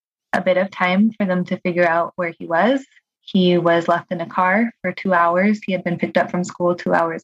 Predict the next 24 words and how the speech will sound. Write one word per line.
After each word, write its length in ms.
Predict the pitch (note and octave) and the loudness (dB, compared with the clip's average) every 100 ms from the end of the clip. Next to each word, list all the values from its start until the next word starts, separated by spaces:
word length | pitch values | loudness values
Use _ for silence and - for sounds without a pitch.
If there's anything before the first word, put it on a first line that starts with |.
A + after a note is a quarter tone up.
| A3 | -2
earlier. 500 | G#3+ G#3+ G#3 G#3 G3 - - - _ | 2 4 4 2 0 -8 -18 -18 _
He 140 | - | 0
was 160 | F3+ F3 | 2 2
supposed 280 | - E3 - | -2 -6 -2
to 160 | F3+ | 0
have 220 | F3 F3 E3+ | 2 0 -2
been 180 | E3+ | -4
driven 300 | E3+ E3+ E3+ | -2 -4 -4
to 100 | E3 | -4
the 120 | F3+ F3+ | -6 -2
center, 600 | G3+ G3 G3+ G3+ G3+ G3+ _ _ _ _ | 2 2 4 4 4 2 _ _ _ _
and 480 | F3 F3 E3+ E3 E3 | 0 2 2 0 -2
the 60 | E3 | -4
person 400 | E3+ E3+ F#3+ F3 | -4 -4 -2 -2
that 180 | E3 - | -2 -2
was 140 | F3+ | -4
supposed 220 | - - | -6 -8
to 40 | - | -2
drive 240 | - - | -2 -2
him 80 | F#2 | -6
to 100 | - | -8
the 100 | - | -6
center 360 | - E2+ F#3 | -4 -2 -2
forgot 440 | - - - F#2 | 0 0 0 -2